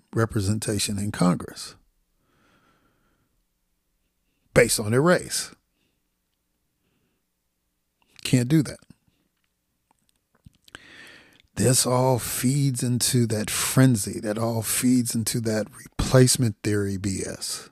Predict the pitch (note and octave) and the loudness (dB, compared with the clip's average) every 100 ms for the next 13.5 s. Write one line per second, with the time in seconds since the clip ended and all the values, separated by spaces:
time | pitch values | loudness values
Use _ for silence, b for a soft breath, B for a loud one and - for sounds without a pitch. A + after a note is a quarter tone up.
0 | _ _ _ _ _ _ _ _ - G2+ | _ _ _ _ _ _ _ _ -6 -2
1 | A2+ - _ b b b b b b b | -2 -6 _ b b b b b b b
2 | b _ - A2 A2 A#2 G#2+ - - A#2 | b _ 0 0 0 -2 0 0 2 2
3 | A#2+ - - G#2+ G2+ - - A#2 G#2+ F#2+ | 2 -2 -2 -2 0 -2 -2 -2 -2 -4
4 | - - - - - _ _ _ _ _ | -10 -16 -14 -16 -16 _ _ _ _ _
5 | _ _ _ _ _ _ _ _ _ _ | _ _ _ _ _ _ _ _ _ _
6 | _ _ _ _ B B B B B B | _ _ _ _ B B B B B B
7 | B B A2+ G#2+ A#2+ - A#2 A2+ G#2 G2 | B B -4 0 0 2 2 2 0 -2
8 | - B2 A#2+ F#2+ G#2+ A2 G2+ F#2+ - - | -2 0 0 0 2 2 0 -4 -2 0
9 | - F#3+ F3 A2 - - - - _ _ | 2 2 4 2 -2 -8 -12 -20 _ _
10 | _ _ _ _ _ _ _ _ _ _ | _ _ _ _ _ _ _ _ _ _
11 | _ _ _ _ _ _ _ _ _ _ | _ _ _ _ _ _ _ _ _ _
12 | _ _ _ _ _ - A2+ G2+ F#2 - | _ _ _ _ _ 0 2 2 -2 -4
13 | G2 G#2 G2+ G2 - | -4 0 0 -2 -10